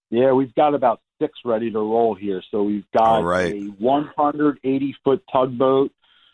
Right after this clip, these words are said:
Speaker 1: We've got a three hundred fifty foot barge. Uh,
Speaker 2: <laughs>
Speaker 1: we've got a fifty foot tugboat. Got two reef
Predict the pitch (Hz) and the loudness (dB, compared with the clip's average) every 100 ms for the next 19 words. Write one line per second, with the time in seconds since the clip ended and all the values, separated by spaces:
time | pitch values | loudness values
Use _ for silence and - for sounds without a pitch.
0 | _ 107 107 101 - 117 117 117 110 107 | _ -2 -2 -2 0 2 4 4 0 -4
1 | 104 104 101 - 147 143 147 139 - 147 | -2 -2 -2 -2 0 2 0 -2 -4 -4
2 | 147 135 - 139 113 - - 123 131 135 | -2 -6 -2 -2 -2 -2 0 2 4 2
3 | 135 127 117 - - _ - 104 107 104 | 0 -6 -16 -20 -20 _ -2 2 2 2
4 | 101 101 - 101 101 - - - - 214 | 2 4 4 2 -4 -10 -4 0 2 2
5 | 107 107 - 311 - - - 175 - 170 | 0 -2 0 -2 -4 -20 -6 -6 -6 -8
6 | - 170 170 165 156 147 151 156 160 160 | -2 -2 0 0 0 0 0 2 2 0
7 | - _ _ _ _ _ _ 127 117 - | -6 _ _ _ _ _ _ 0 0 -4
8 | - 185 175 175 | -4 -2 -2 -4